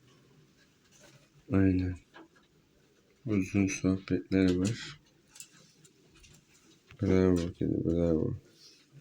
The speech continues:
Facebook isteyen zaten bizim storylere baksın.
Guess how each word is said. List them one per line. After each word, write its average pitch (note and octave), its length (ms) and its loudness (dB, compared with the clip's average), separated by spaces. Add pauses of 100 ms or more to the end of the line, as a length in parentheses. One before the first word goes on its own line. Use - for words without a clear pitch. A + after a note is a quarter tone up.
(720)
Facebook - 720 0
isteyen G2 600 0
zaten G2+ 500 0 (320)
bizim G2 320 4
storylere G2 760 4
baksın. A2 460 -2